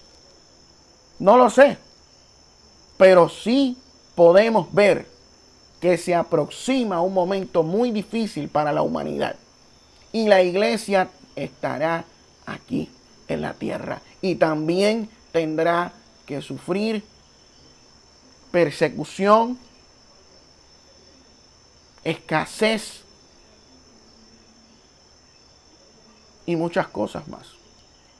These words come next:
Preparen a la iglesia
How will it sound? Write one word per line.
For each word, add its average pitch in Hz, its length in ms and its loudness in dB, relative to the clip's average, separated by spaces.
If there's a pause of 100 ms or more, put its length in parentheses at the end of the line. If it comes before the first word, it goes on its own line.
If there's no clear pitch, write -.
(2250)
Preparen 226 840 2
a 175 140 2
la 170 100 -2
iglesia 175 640 -4